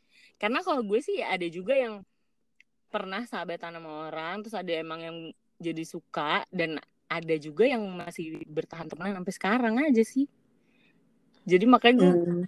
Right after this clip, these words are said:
Speaker 1: percaya bisa, asal ya lo tahu tempat lo, lo tahu, tahu pandan bagaimana merespek dia dan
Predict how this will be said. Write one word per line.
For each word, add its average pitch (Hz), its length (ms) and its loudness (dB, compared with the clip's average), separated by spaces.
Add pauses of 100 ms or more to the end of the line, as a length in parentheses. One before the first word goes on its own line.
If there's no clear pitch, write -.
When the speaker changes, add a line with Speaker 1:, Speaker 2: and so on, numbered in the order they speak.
Speaker 1:
percaya 180 720 0 (240)
bisa, 196 720 -6
asal 208 560 -8
ya 151 160 -8
lo 175 160 -2
tahu 160 160 -4
tempat 151 400 -10
lo, 208 440 4
lo 202 120 -2
tahu, 160 400 -4 (520)
tahu 180 360 -2 (280)
pandan 180 360 -2
bagaimana 170 760 -6
merespek 175 600 -10
dia 170 520 0
dan 165 240 -2